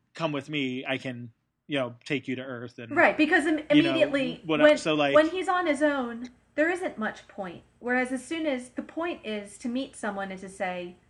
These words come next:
Speaker 2: "Look what I can show you," right? That, like,
Speaker 1: Yeah.
Speaker 2: that seems to be, that that is the point. And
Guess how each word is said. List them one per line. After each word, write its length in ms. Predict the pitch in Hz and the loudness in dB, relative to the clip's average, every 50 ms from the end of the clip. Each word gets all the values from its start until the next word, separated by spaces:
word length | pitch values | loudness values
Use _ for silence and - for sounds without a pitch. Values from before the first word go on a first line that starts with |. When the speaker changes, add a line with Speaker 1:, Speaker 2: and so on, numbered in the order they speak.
| _ - | _ -6
Speaker 2:
"Look 140 | 240 240 240 | -6 -2 -2
what 100 | 254 233 | 0 0
I 80 | 214 208 | 0 -2
can 160 | - 196 185 | -4 -10 -12
show 260 | - - 196 170 165 | -10 -8 -6 -6 -6
you," 280 | 160 - - - - - - _ _ _ _ _ _ _ - | -8 -10 -12 -14 -14 -14 -18 _ _ _ _ _ _ _ -4
right? 360 | 196 202 190 208 208 - - _ _ - | -2 -2 -2 -2 -6 -10 -16 _ _ -6
That, 180 | 233 - - | -6 -4 -2
like, 260 | 226 220 196 - 190 - - _ | 0 0 0 -2 -2 -12 -18 _
Speaker 1:
Yeah. 260 | 190 165 175 170 131 | -2 2 2 4 4
Speaker 2:
that 260 | 247 254 254 254 254 | 4 4 4 2 -2
seems 300 | - - 285 269 269 262 - | -4 -2 0 0 0 -2 -4
to 80 | 285 | -6
be, 440 | 214 254 240 226 220 214 214 214 214 _ _ _ _ _ _ _ _ _ _ _ _ _ _ _ | -6 -6 -6 -8 -8 -10 -10 -14 -16 _ _ _ _ _ _ _ _ _ _ _ _ _ _ _
that 220 | 196 226 226 220 - | -6 -6 -6 -4 -2
that 180 | 220 220 220 226 | -2 -2 0 0
is 180 | 269 294 - | -2 -2 -2
the 140 | - 208 202 | -6 -10 -10
point. 420 | 202 - - - 175 156 - 120 - _ _ _ _ _ | -10 -10 -14 -12 -12 -12 -12 -16 -20 _ _ _ _ _
And 280 | 214 220 214 214 214 | -4 -2 0 -2 -2